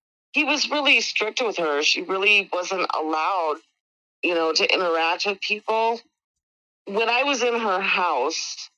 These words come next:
I walked her home because some girls were picking on her in front of Sam's Pizza, and I was like, "No, this isn't happening." So I walked her home, and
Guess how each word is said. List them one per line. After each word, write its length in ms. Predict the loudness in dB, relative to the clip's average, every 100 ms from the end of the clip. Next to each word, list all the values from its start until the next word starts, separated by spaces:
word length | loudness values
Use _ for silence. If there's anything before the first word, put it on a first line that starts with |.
| _ _ _ _ _ _ _ _ _ _ -6 -6 -4
I 80 | 0
walked 320 | 0 0 0
her 120 | -2
home 380 | 0 0 0 0
because 300 | -2 -2 -4
some 120 | -4
girls 320 | -2 -2 0
were 140 | -2 -2
picking 380 | -2 -2 0
on 180 | 0 -2
her 240 | 0 -2 -2
in 80 |
front 180 | -2 -2
of 100 | -2
Sam's 360 | 0 -2 -2 -4
Pizza, 380 | -4 -2 0 0
and 100 | 0
I 60 | 0
was 180 | 0 -2
like, 200 | -6 -8
"No, 160 | -8 -6 -6 -6 -10
this 180 | -10 -8
isn't 220 | -6 -6
happening." 600 | -4 -6 -6 -4 -4 -6 _ _ _ _ _ _ _
So 200 | -2 0
I 100 | 2
walked 320 | 2 0 0 -2
her 120 | -2
home, 420 | 0 0 -2 -6 _ _ _ _ _ _ _
and 680 | 0 2 2 0 0 0 -4